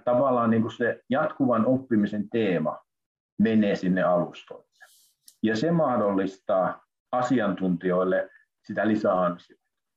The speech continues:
Jos menee kattoo silleen, niin kuin, Udemia, Skillsarea, näitä isoja alustoja, niin siellä on, niin kuin, siellä on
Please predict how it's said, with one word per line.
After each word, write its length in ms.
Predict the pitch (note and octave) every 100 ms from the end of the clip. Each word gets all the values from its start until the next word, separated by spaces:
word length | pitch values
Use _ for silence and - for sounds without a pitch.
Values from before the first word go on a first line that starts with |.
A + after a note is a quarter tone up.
| _ _ _ -
Jos 140 | A2
menee 220 | B2 C3+
kattoo 380 | - C#3 - A2+
silleen, 300 | G#2+ G#2+ G#2+
niin 100 | G#2+
kuin, 140 | G#2+ A#2
Udemia, 480 | A#2 A2 G#2 G2+ - _ _ _ _
Skillsarea, 680 | _ - A#2 A2 G#2 G2+ G2+
näitä 220 | G2+ G#2
isoja 400 | G#2+ A#2 A2 G2
alustoja, 640 | A2 G#2+ G2+ G#2 G2+ G2+ - -
niin 260 | A#2 A2 A2 - - _
siellä 280 | F3+ A#2+ A2
on, 100 | C#3
niin 140 | C#3+
kuin, 280 | D3+ C#3 - _ - _ _ _ _ _
siellä 240 | D#3 C3+
on 300 | A#2+ A#2+ A#2